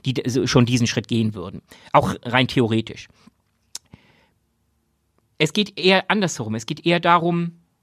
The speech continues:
bestimmte Fähigkeiten des Menschen, jenseits der, ja, auch bestimmter physischer Sachen, zum Beispiel Intelligenz.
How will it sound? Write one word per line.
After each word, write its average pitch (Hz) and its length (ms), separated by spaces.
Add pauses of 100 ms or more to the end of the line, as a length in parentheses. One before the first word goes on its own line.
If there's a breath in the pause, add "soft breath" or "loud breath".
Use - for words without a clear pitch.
(1080)
bestimmte 214 460
Fähigkeiten 214 720
des 110 200
Menschen, 113 460 (180)
jenseits 143 680
der, 127 420 (2250)
ja, 151 180
auch 131 100
bestimmter 147 360
physischer 160 460
Sachen, 123 360 (460 soft breath)
zum 151 140
Beispiel 165 260
Intelligenz. 175 960